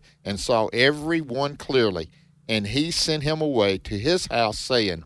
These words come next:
"Neither go into the town nor tell anyone in the town." Now, Alex, this is the only time we have a record of that Jesus did something and then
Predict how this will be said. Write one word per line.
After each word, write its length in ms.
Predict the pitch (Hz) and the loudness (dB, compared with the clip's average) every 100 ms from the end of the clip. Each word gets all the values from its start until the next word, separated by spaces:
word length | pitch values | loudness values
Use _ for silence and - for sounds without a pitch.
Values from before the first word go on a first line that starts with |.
| - - _ - | -16 -20 _ -8
"Neither 420 | 101 131 156 160 | 0 2 2 2
go 260 | 127 143 143 | 2 4 4
into 220 | 139 117 | 2 0
the 120 | 104 | 0
town 500 | 90 151 147 110 104 | 2 2 2 0 -2
nor 140 | 92 101 | -4 -2
tell 380 | - 139 131 - | 0 2 0 -2
anyone 540 | 139 123 104 98 98 - | -6 -4 -4 -4 -4 -4
in 220 | 110 110 | -4 -2
the 100 | 113 | -2
town." 440 | 117 117 95 76 - _ _ _ | 0 0 -2 -4 -12 _ _ _
Now, 140 | 104 104 | 0 4
Alex, 460 | 143 185 - - - _ - | 4 4 0 -6 -10 _ -2
this 240 | 139 156 | 0 2
is 160 | 147 113 | 0 -2
the 140 | - | 0
only 300 | 156 175 151 | 0 2 0
time 420 | - 175 170 113 | 2 4 4 2
we 160 | 120 139 | 2 4
have 180 | 139 117 | 4 2
a 80 | 107 | 0
record 460 | 123 165 - 104 | 2 2 2 2
of 320 | 101 101 120 - _ _ - | 4 4 0 -6 _ _ 2
that 220 | 120 110 | 2 2
Jesus 580 | 98 127 175 - 127 - | -4 -2 0 0 0 -2
did 300 | 135 196 196 | 4 4 4
something 500 | - 127 120 135 131 - _ _ - | 2 2 2 -2 -4 -10 _ _ -2
and 300 | 131 120 110 | 0 0 -2
then 480 | 120 156 190 185 | -4 0 2 0